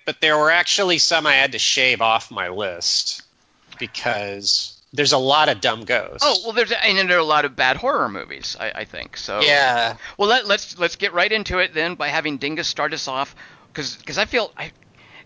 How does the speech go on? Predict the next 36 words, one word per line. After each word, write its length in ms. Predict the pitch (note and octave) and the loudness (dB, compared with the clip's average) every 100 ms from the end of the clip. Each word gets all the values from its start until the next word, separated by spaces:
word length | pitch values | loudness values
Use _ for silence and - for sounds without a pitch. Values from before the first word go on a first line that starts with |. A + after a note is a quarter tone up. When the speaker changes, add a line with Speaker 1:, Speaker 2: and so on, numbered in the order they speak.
| _ - | _ -8
Speaker 2:
Kelly 200 | G#3 G3 | -6 -2
Wand, 160 | F#3+ | -2
it's 100 | E3 | -2
kinda 240 | - G3+ A3+ | -4 -4 -2
like 220 | F3+ - - | -2 -4 -8
when 140 | C#3 | -8
people 220 | D3 D#3+ D3+ | -8 -12 -10
talk 160 | E3+ | -8
about 180 | C#3 B2+ | -6 -6
sports 460 | - - C#3 - C#3 | -8 -8 -8 -8 -6
around 260 | C3 A#2+ | -4 -4
me, 260 | A2+ A#2+ C#3 | -6 -6 -8
I 60 | - | -6
don't 140 | D3+ - | -8 -8
really 160 | C3+ C3 | -10 -8
know 100 | C3 | -8
what 80 | |
to 40 | A#2 | -8
do. 80 | C3 - - | -12 -12 -14
We're 80 | D3 | -12
talking 240 | - F#3 | -8 -8
about 120 | D#3 - | -8 -10
horror 240 | B2+ C3+ | -10 -10
movies 340 | D3 D3 C#3 | -8 -10 -12
with 140 | B2 - | -14 -16
Dingus, 440 | G#2+ C#3 D#3 - - - | -14 -12 -10 -10 -12 -18
and 100 | A2+ | -14
that's 160 | C3+ - | -10 -8
not 120 | B2+ | -6
really 60 | - | -2
Speaker 1:
That's 180 | F#3 - | 0 0
Speaker 2:
his 80 | |
Speaker 1:
what's 100 | E3+ | 0
fun. 300 | - G#3 A#2 | 0 0 0
Speaker 2:
genre. 200 | E2+ A#1+ - | -6 -16 -10
Yeah. 220 | B2 G2+ | -8 -8